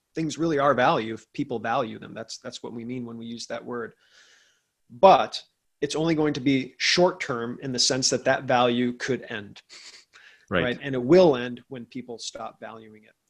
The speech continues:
Speaker 1: Given an evolutionary, uh, deep earth framework, million years from now, you know, if the human race goes extinct,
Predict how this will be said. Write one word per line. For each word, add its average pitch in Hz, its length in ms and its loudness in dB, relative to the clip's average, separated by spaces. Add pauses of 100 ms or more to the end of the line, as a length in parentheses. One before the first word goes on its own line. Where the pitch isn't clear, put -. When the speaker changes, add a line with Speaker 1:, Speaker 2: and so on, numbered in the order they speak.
(200)
Speaker 1:
Given 151 240 -4
an 135 140 -8
evolutionary, 139 1040 0
uh, 117 240 -2
deep 139 320 -2
earth 131 180 2
framework, 170 680 0 (1000)
million 160 400 2
years 135 260 2
from 131 180 -4
now, 123 380 0 (840)
you 131 60 -6
know, 131 60 0
if 123 100 -8
the 127 80 -2
human 147 440 2
race 135 320 0
goes 135 280 4
extinct, 123 640 -6